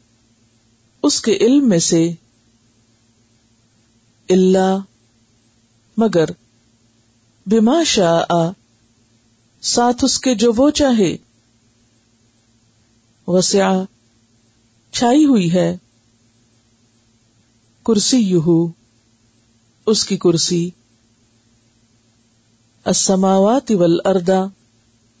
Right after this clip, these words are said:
آسمان و زمین پر، ولا،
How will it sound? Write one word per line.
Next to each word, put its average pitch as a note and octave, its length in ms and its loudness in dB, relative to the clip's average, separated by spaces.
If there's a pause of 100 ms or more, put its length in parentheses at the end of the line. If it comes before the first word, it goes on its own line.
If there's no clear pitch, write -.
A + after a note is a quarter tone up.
(420)
آسمان G3+ 520 0
و G#3 100 2
زمین G3+ 420 2
پر، G3 240 0 (2000)
ولا، F3+ 380 0